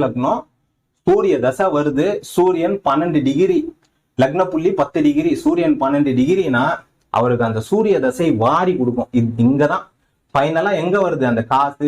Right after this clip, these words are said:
வீடு, வாகனம், குடும்பம், நிம்மதி, சந்தோஷத்துக்கு தான் வந்து நிக்கும். அந்த லக்ன டிகிரி நெருக்கத்துல இருந்து தசா புக்தி வரும்போது மிகப்பெரிய நன்மை ஏற்படும். அதே மாதிரி குரு பகவான் லக்ன டிகிரியோடைய நெருக்கத்துல இருந்து தசை வந்ததுன்னா மிகப்பெரிய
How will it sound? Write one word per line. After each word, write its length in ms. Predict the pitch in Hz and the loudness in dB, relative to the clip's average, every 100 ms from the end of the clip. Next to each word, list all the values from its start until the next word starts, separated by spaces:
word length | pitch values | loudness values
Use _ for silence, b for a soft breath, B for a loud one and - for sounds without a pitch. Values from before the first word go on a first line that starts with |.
| 147 | 2
வீடு, 220 | 139 143 147 139 | 2 2 2 2
வாகனம், 400 | 139 139 139 143 _ - | 0 0 0 -2 _ -4
குடும்பம், 440 | 143 147 143 139 143 | 0 2 2 0 0
நிம்மதி, 340 | 139 147 131 139 127 | 2 2 2 -2 -2
சந்தோஷத்துக்கு 500 | 131 139 131 113 110 | 0 0 -2 -2 0
தான் 120 | 143 127 | 0 0
வந்து 160 | 123 113 | 0 0
நிக்கும். 300 | 110 120 - _ _ _ _ _ _ _ _ - | 0 -4 -6 _ _ _ _ _ _ _ _ -4
அந்த 120 | 120 123 | 0 0
லக்ன 220 | 143 208 190 | 0 -2 0
டிகிரி 260 | 185 151 151 139 135 | 0 0 0 2 2
நெருக்கத்துல 480 | 165 196 196 175 143 | 2 0 -2 0 0
இருந்து 200 | 156 190 143 123 | 0 0 0 0
தசா 240 | 147 202 220 | 0 0 -2
புக்தி 240 | 165 - 202 151 | -4 -2 0 2
வரும்போது 400 | 151 151 135 190 156 | 0 0 0 2 0
மிகப்பெரிய 400 | 151 151 143 151 | 0 0 0 2
நன்மை 240 | 131 139 143 131 | 0 0 2 0
ஏற்படும். 360 | 123 117 107 - - | 0 -4 -4 -6 -2
அதே 160 | 127 180 170 | 0 2 0
மாதிரி 160 | 165 147 | -2 0
குரு 140 | 160 196 | 0 0
பகவான் 360 | 180 170 160 175 135 | 0 0 -2 -4 -2
லக்ன 240 | 135 165 165 | -2 0 0
டிகிரியோடைய 460 | 151 151 151 147 135 | 0 2 0 0 0
நெருக்கத்துல 440 | 139 165 170 151 143 | 0 0 -2 0 0
இருந்து 180 | 147 175 131 | 2 0 0
தசை 200 | 131 175 156 | -2 -2 0
வந்ததுன்னா 380 | 127 120 160 262 143 | 0 2 2 0 0
மிகப்பெரிய 400 | 139 143 127 135 | 0 0 0 0